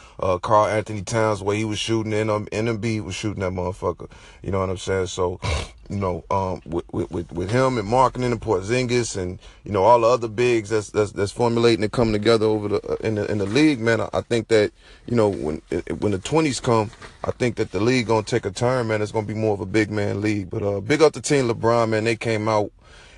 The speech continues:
and, and, and, and, and came out with the W. It, it was a real interesting and, uh, um,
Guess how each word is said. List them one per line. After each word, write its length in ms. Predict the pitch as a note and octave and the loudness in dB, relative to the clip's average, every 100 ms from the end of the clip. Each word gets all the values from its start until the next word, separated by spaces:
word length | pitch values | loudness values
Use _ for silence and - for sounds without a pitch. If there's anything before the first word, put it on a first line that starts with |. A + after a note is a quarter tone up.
| - | -10
and, 200 | F2+ F2 E2 | -8 -6 -6
and, 260 | F2 E2 - | -8 -8 -8
and, 260 | E2+ E2+ - | -8 -8 -8
and, 160 | C#2+ - | -10 -8
and 180 | F#2 F#2 | -8 -4
came 200 | A#2 A2 | -2 2
out 120 | G2+ | 0
with 80 | - | -2
the 80 | F2+ | -2
W. 480 | G#2+ A2 F#2+ G2+ | 2 2 2 -2
It, 80 | G2+ | -2
it 180 | G#2 F#2 | -2 -4
was 120 | G2+ | -6
a 60 | F#2+ | -4
real 260 | G2+ B2+ A2+ | 2 2 2
interesting 600 | C3 A#2 A#2+ A#2 - G2+ | 0 -2 2 2 2 -6
and, 180 | F#2 - | -6 -4
uh, 420 | F#2 F2+ F2+ F2 - _ _ - | -4 -2 -2 -6 -10 _ _ -8
um, 520 | G2+ F#2+ F2+ E2 D#2+ | -4 -2 -4 -8 -12